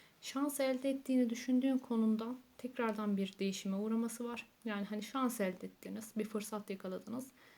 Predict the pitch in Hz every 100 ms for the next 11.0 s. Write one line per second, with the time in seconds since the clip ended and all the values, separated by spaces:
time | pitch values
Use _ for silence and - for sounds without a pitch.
0 | _ _ _ 311 294 277 226 202 190 180
1 | - 240 277 - _ - 311 254 220 226
2 | 220 269 269 214 202 247 254 226 208 196
3 | 240 - 208 208 214 214 202 190 - 202
4 | 208 190 185 185 185 190 - _ - 233
5 | 226 202 190 202 202 202 - 202 196 -
6 | 208 190 196 185 190 202 202 - - -
7 | - - - 226 214 208 208 214 - -
8 | - 214 208 202 208 214 208 202 208 220
9 | 220 - 196 190 190 226 277 - _ _
10 | _ _ - 202 208 202 196 190 202 185